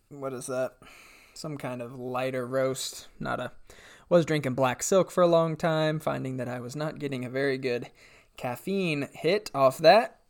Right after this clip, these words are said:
even if, uh, drinking an entire pot. So I switched over and, uh, drinking, like, some kind of other medium kind of roast thing. It's good.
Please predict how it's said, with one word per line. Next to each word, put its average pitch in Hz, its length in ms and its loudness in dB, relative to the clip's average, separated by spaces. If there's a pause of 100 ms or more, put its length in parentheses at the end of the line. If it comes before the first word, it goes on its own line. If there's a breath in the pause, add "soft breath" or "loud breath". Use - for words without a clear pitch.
(320)
even 220 300 2
if, 220 320 2 (100)
uh, 175 220 6
drinking 185 360 2
an 196 120 2
entire 196 320 6
pot. 123 260 -2 (800 soft breath)
So 135 220 -4
I 127 120 -2
switched 160 400 -2
over 160 420 2 (460 loud breath)
and, 120 440 -16
uh, - 400 -8
drinking, - 260 -14
like, - 220 -10
some - 160 -12
kind 127 220 -14
of - 220 -16 (380 soft breath)
other 139 320 -12 (140)
medium 139 560 -8 (200)
kind 160 160 -12
of 156 160 -10
roast 147 340 -4
thing. 151 260 -6 (1600)
It's 185 140 -2
good. 135 300 0